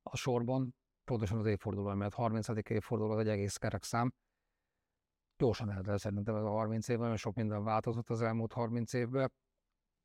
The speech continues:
Az idén a Open House az abszolút az M X koncepcióról szólt, tehát a megmunkálás, átalakítás, átalakulás koncepcióról, technológiai integrációról, folyamatintegrációról, automatizációról,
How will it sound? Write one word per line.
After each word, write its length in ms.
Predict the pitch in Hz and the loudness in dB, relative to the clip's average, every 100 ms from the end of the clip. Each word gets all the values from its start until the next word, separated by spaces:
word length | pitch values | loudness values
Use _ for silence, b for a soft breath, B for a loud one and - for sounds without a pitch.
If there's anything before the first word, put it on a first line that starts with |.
| _ - | _ -10
Az 140 | 120 | -2
idén 220 | 120 113 | 2 2
a 60 | 107 | 2
Open 320 | 110 113 117 104 | 0 0 0 0
House 240 | 107 104 | 0 0
az 120 | 104 | 0
abszolút 400 | 120 - 104 101 | 0 0 -2 0
az 160 | 104 104 | 2 2
M 60 | |
X 100 | 104 | -2
koncepcióról 680 | - 107 110 101 117 104 101 | -2 -2 0 0 0 0 0
szólt, 240 | 95 113 110 | -2 -2 -2
tehát 160 | 104 | 0
a 100 | 107 | 0
megmunkálás, 600 | 101 101 104 107 104 104 | 0 0 -2 0 0 0
átalakítás, 840 | 104 104 110 107 - 110 107 - - | -2 0 -2 -2 -4 -4 -2 -4 0
átalakulás 680 | 113 113 110 104 110 107 | 0 0 -2 -2 0 0
koncepcióról, 840 | - 110 - 104 - 117 117 120 - _ _ _ _ _ | -2 -2 -2 -4 0 2 4 2 -2 _ _ _ _ _
technológiai 540 | 127 113 117 107 107 | -2 0 0 2 2
integrációról, 840 | 107 110 104 104 104 - 101 101 101 | 0 0 0 0 -2 -2 0 0 -2
folyamatintegrációról, 1400 | - 104 104 101 104 104 107 104 104 - 107 104 104 | 0 0 0 0 0 0 -2 -2 -2 0 0 2 0
automatizációról, 1600 | 110 117 110 110 104 104 101 101 101 - 113 101 101 101 101 101 | 0 0 0 0 0 0 0 0 -4 0 0 2 2 2 2 0